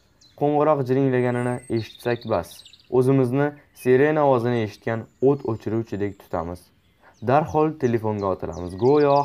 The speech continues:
hayotimiz chaqiruvga shu zahoti javob berishimizga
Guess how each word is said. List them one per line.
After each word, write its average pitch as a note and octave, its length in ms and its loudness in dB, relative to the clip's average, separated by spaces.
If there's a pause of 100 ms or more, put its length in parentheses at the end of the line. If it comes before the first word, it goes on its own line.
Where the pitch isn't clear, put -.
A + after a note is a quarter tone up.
(100)
hayotimiz A#2+ 640 -2
chaqiruvga A2 680 -4 (280)
shu D#3 240 -4
zahoti A2+ 460 -4
javob A2+ 280 -2
berishimizga F#2+ 640 -6